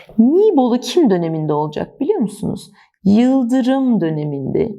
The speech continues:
birinci Bayezid ya da Yıldırım Bayezid döneminde olacak. Varna ve ikinci Kosova'da ikinci Murat döneminde olacak.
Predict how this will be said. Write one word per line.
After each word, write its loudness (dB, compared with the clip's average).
birinci 0
Bayezid -2
ya 0
da 2
Yıldırım 0
Bayezid -4
döneminde -2
olacak. -4
Varna 2
ve -4
ikinci -2
Kosova'da -2
ikinci 0
Murat 2
döneminde -6
olacak. -8